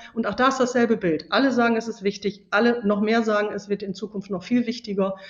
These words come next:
Sie nutzen es nur nicht. Also von daher, da ist eine riesen Dis-, Diskrepanz.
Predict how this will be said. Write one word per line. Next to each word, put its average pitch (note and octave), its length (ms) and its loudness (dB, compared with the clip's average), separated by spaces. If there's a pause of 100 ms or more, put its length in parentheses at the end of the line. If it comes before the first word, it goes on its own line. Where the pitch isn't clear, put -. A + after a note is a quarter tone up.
(240)
Sie G#3 180 2
nutzen G#3+ 300 2
es - 140 -10
nur F#3 140 -12
nicht. - 340 -20 (140)
Also F#3+ 220 0
von G3 200 -2
daher, G#3+ 340 2
da G3+ 120 0
ist A#3 180 -2
eine A3+ 120 2
riesen A#3+ 280 0
Dis-, A#3 200 -6
Diskrepanz. A3 840 -4